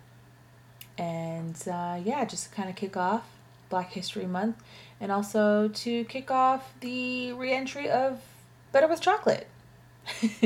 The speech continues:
I feel like I'm a little bit rusty. It's been a long time since I recorded an episode, um, and yeah, thank you for being patient. Thank you for being kind. And thank you for your continued interest.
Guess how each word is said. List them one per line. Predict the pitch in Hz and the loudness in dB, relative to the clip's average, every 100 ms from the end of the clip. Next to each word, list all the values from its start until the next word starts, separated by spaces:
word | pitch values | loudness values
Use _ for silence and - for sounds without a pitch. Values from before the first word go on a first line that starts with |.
| 214 - - - - | 2 0 -8 -8 4
I | 269 277 | 4 8
feel | 339 | 12
like | 330 349 - | 12 12 8
I'm | 269 | 10
a | 277 | 12
little | 277 | 12
bit | 254 190 | 12 12
rusty. | 180 214 - 170 | 10 8 4 2
It's | 165 - | 2 0
been | 175 208 | 4 8
a | 208 | 8
long | 190 175 | 8 6
time | 208 185 151 170 | 4 2 2 0
since | - 160 - | -4 -6 0
I | 123 | 2
recorded | 131 127 - 147 135 | 2 2 2 2 2
an | 131 | -2
episode, | - - 160 135 139 - | -4 0 4 6 4 0
um, | 151 147 147 147 147 147 - - - | -6 -4 -4 -4 -6 -8 -12 -14 -8
and | 165 156 151 151 151 - - | -6 -4 -4 -6 -8 -10 -12
yeah, | - 190 208 151 151 - - - - | -4 2 4 2 0 -10 -20 -20 -10
thank | 185 185 | -6 -6
you | 202 | -6
for | 190 | -4
being | 180 175 | -4 -6
patient. | - 165 - 208 226 - - - - - - - - | -6 -6 -4 -4 -6 -10 -20 -20 -20 -20 -20 -18 -8
Thank | 185 | -6
you | 196 | -6
for | 190 | -8
being | 185 180 180 | -4 -2 -4
kind. | - 170 165 165 196 226 - - - - - - - - - | -6 -8 -6 -2 -2 -2 -6 -20 -20 -20 -20 -20 -20 -12 -6
And | 175 170 170 170 - | -2 -2 -4 -6 -10
thank | - 202 208 | -6 -4 0
you | 220 | 0
for | 220 | 2
your | 208 208 | 0 0
continued | - 208 226 208 202 202 - | -8 -4 4 6 6 2 -2
interest. | 202 - - 131 - - | -4 -4 -6 -8 -14 -16